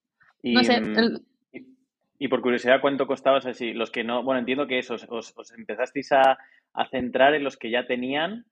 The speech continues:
Speaker 1: que, o sea, ¿cómo, cómo, cómo os centrabais en los que ya tenían? Rollo, "Oye, nosotros lanzamos esto, este es nuestro servicio", y el que tenga domótica en casa dirá, "Ah, pues esto me interesa", ¿no?
Speaker 2: Sí,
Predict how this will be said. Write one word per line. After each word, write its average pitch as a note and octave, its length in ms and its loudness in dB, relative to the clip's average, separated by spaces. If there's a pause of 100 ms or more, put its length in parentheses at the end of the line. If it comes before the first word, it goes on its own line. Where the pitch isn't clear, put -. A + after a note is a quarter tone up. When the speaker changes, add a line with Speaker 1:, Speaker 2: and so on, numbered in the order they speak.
(680)
Speaker 1:
que, A2 500 0
o - 20 -8
sea, A2 140 -12
¿cómo, A#2 280 -10
cómo, B2 440 -8
cómo B2 200 -6
os B2+ 80 -12
centrabais A2+ 500 -2
en G#2+ 60 -12
los G#2+ 120 -10
que - 100 -8
ya G#2+ 100 -4
tenían? G2 480 -8 (160)
Rollo, A2 320 -2
"Oye, A2+ 220 0
nosotros A#2 360 -6
lanzamos C3+ 460 -2
esto, D3 320 -2
este D3 160 -4
es C3 60 -8
nuestro C3 200 -8
servicio", C3 400 -6
y D3+ 40 0
el C3+ 120 -2
que A2 100 -2
tenga B2 220 0
domótica B2+ 420 -2
en A#2+ 60 -8
casa D#3 340 0
dirá, A#2 320 2
"Ah, D3+ 120 2
pues A2+ 160 -10
esto - 160 -6
me C3 80 -4
interesa", G#2+ 400 -4
¿no? - 160 -14 (540)
Speaker 2:
Sí, - 160 2